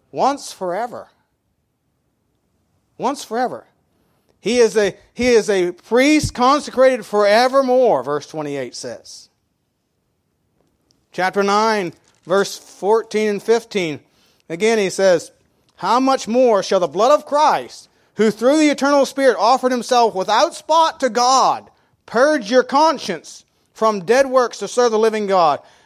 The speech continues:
And for this cause, he is the mediator of the New Testament, that by means of death, for the redemption of the transgressions that were under the first," in other words, the Old Testament, "they which are called might receive the promise of eternal inheritance." You know, it means that Jesus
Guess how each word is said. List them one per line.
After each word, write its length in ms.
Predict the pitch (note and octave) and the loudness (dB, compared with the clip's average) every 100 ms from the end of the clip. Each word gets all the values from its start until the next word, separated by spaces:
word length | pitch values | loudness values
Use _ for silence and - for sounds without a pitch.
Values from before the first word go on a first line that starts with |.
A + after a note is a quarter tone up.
| _ | _
And 80 | D3+ | -6
for 80 | F#3+ | 2
this 200 | C#4 D4+ | 2 2
cause, 400 | C4 A3+ E3+ D#3+ | 0 2 2 0
he 100 | A#3+ | -4
is 140 | A3 | -4
the 80 | G3+ | -2
mediator 360 | A3+ B3+ A#3 A3+ | 0 4 4 4
of 100 | F#3+ | 0
the 60 | |
New 200 | G3 E4 | 0 0
Testament, 520 | D#4+ F#3+ - D#3 D#3+ - _ _ | 0 -2 -4 -8 -10 -10 _ _
that 120 | F3 | -4
by 160 | F3 F3+ | 0 0
means 360 | F#3+ C4 D4+ C#4 | 0 -2 0 0
of 160 | G#3 | -2
death, 400 | F3+ E3 D#3 D#3 _ _ | 0 0 0 -2 _ _
for 160 | - F3 | -6 -2
the 60 | |
redemption 440 | E3+ F#3+ C4+ A#3+ A#3 | 0 0 -2 -2 -6
of 60 | |
the 80 | F#3+ | -4
transgressions 720 | A3 A#3+ A#3+ A3+ A3 A3+ G3 | -2 -2 -2 -2 -2 -2 -2
that 180 | G#3+ F#3+ | -2 -2
were 80 | G#3 | -2
under 160 | G#3 | -2
the 140 | F#3 F3+ | -2 0
first," 420 | D4 B3+ A#3 A#3 | 2 4 2 0
in 80 | G#3 | -2
other 80 | |
words, 140 | G3 E3+ | -2 2
the 60 | |
Old 200 | A3 E4 | 2 2
Testament, 480 | A#3+ G3 G#3+ A#3+ - _ _ _ _ | 2 -2 -2 -6 -6 _ _ _ _
"they 300 | D3 F#3 B3 | -6 0 0
which 240 | D4 C4 A#3 | 0 -2 0
are 140 | G#3+ | -2
called 500 | G3+ G#3+ A3 B3 B3 | 0 2 4 4 2
might 240 | G#3+ G#3+ G3 | 0 -2 -4
receive 400 | G#3+ - G#3 F#3 | -8 -6 -6 -6
the 80 | |
promise 560 | F3 F#3+ G3 G3+ G3+ G3 - | -8 -4 -2 0 -2 -4 -10
of 120 | D3+ B2+ | -12 -12
eternal 680 | E3+ E3 F3 F3+ F3 E3+ _ _ _ | -12 -10 -8 -8 -8 -10 _ _ _
inheritance." 880 | D#3 A3+ F#2+ D2+ _ _ - - _ _ _ _ _ _ _ _ _ _ _ | -20 -18 -20 -20 _ _ -20 -20 _ _ _ _ _ _ _ _ _ _ _
You 60 | B3+ | 0
know, 60 | |
it 40 | D4 | 2
means 200 | D#4+ A#3+ | 0 0
that 120 | G3+ | -2
Jesus 720 | F#3+ D#4+ D4+ A#3 G3 A3+ - | 0 -2 0 0 0 -2 -4